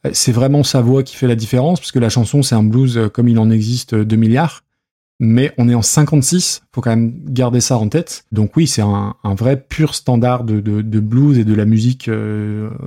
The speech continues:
on va dire, euh, intergénérationnelle, internationale et tout ce que vous voulez. Je serais curieux d'avoir la, l'avis des fans. Je suis sûr que c'est pas le morceau préféré ou le plus représentatif d'Elvis,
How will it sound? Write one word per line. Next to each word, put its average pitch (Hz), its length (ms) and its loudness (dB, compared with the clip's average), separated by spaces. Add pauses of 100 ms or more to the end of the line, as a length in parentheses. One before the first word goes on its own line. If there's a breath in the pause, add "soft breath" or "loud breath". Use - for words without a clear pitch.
on 113 80 -6
va 107 100 -2
dire, 110 220 -2
euh, 104 100 -2 (380 soft breath)
intergénérationnelle, 120 1040 0
internationale 113 640 -2
et 104 40 -4
tout - 120 -20
ce - 60 -20
que - 80 -6
vous 104 80 -2
voulez. 113 300 -2 (540)
Je 135 200 2
serais 135 200 0
curieux 185 200 2
d'avoir 143 220 2
la, 135 200 2
l'avis 147 300 2
des 135 120 2
fans. 139 220 0
Je 131 100 -4
suis - 120 -16
sûr 226 100 -2
que - 80 -4
c'est 139 120 0
pas 165 100 0
le 156 120 4
morceau 135 440 2
préféré 135 460 0
ou 147 80 4
le 127 60 0
plus 143 140 -4
représentatif 131 640 0
d'Elvis, 117 540 -2